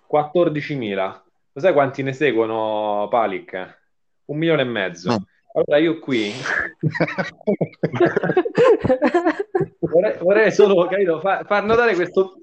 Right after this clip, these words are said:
Speaker 1: piccolo squilibrio. Cioè, cioè, da una parte c'è un eroe nazionale, dall'altra parte un cristiano poraccio che è arrivato da due mesi, che ancora non sa dove sta. Capito? Eh,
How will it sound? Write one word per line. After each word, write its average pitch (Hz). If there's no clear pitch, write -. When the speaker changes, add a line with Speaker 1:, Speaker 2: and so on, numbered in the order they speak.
Speaker 1:
piccolo 226
squilibrio. 151
Cioè, 190
cioè, 202
da 220
una 262
parte 330
c'è 165
un 165
eroe 160
nazionale, 117
dall'altra 233
parte 214
un 135
cristiano 156
poraccio 127
che 101
è 104
arrivato 113
da 113
due 127
mesi, 117
che -
ancora 113
non 110
sa 104
dove 98
sta. 90
Capito? 156
Eh, 208